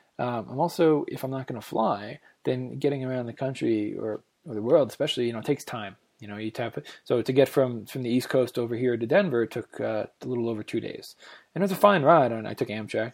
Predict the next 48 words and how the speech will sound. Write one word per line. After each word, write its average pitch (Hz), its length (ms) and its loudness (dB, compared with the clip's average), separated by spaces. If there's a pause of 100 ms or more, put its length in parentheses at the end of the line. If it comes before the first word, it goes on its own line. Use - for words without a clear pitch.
the, 113 120 -8 (100)
the 107 220 0
national 107 540 -2
rail 117 240 0
service, 127 440 -4
and, 170 160 -2
and 208 120 -2
it 208 60 -2
was 185 100 -6
great. - 300 -2 (540)
But, 170 160 10
uh, 170 200 4
you 214 80 0
know, 156 120 0
it's - 120 -6
slow 143 360 4
and, 151 200 0
uh, 170 300 -2
it 185 80 -12
takes 185 200 -8
time. 262 260 0
So 139 340 4 (640)
you 185 120 0
have 180 180 6
to, 175 100 4
and, 151 160 2
and 160 160 2
you 170 80 8
feel 180 180 6
more 147 220 4
in 117 60 -6
tune 120 260 -2
with 107 300 -8 (420)
what - 160 8
you're 135 80 6
doing 117 320 6
as 98 100 -8
well. 110 240 0
You 101 120 -2
know, 117 80 -2
you're 117 140 -4
not 123 140 4
just - 220 -4
flying 107 580 0
across 113 320 -4
the - 60 -10
country. 110 400 -8
You're, - 200 -14